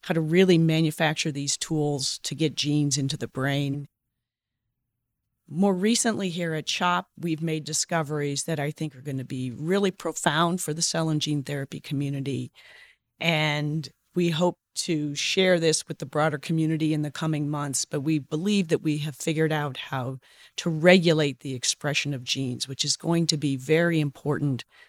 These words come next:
as we think about putting genes back in that have to be just at the right level, not too much and not too little,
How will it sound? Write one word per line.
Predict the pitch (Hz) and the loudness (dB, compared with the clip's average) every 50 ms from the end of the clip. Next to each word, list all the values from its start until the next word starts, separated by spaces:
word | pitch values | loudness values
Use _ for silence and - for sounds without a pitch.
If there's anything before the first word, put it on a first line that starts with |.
| _ _ _ _ | _ _ _ _
as | - 156 139 | -2 0 0
we | 151 147 | 0 0
think | - - 160 147 | 2 2 2 2
about | 147 147 135 131 - - _ _ _ _ _ _ _ | 2 0 -2 -4 -4 -8 _ _ _ _ _ _ _
putting | - 180 180 180 180 170 170 | -4 0 4 6 6 6 6
genes | 143 151 156 151 139 - - | 6 4 4 4 4 2 2
back | - 151 143 139 - - | 2 0 0 0 -2 -2
in | 165 160 156 151 147 131 | 0 0 0 0 -2 -2
that | 131 143 | -4 -6
have | 143 156 147 - | -6 -8 -10 -10
to | - 143 | -10 -10
be | 135 143 139 135 135 135 135 _ _ _ _ _ _ _ _ _ _ _ _ _ _ _ | -10 -8 -8 -8 -10 -14 -18 _ _ _ _ _ _ _ _ _ _ _ _ _ _ _
just | - - - 233 220 - - - 170 | -4 0 2 2 2 2 -2 -4 -6
at | 151 - | -8 -6
the | - 143 123 | -6 -8 -8
right | 120 131 131 123 135 165 165 165 - - _ _ | -8 -10 -8 -2 0 0 0 0 -2 -6 _ _
level, | - 143 135 139 143 143 - - - - - _ - | -12 -10 -8 -6 -6 -8 -8 -10 -12 -14 -14 _ -4
not | - 165 170 180 - | -2 -2 -2 -2 0
too | - - 190 | 4 6 6
much | 175 165 170 180 175 196 - - - | 8 8 6 6 4 4 2 0 0
and | 147 147 147 | 0 0 0
not | 147 143 135 - | 0 -2 -4 -6
too | - - 151 | -6 -4 -4
little, | 135 135 123 135 143 147 147 143 139 147 135 | -4 -2 -2 0 0 0 0 0 -2 -4 -6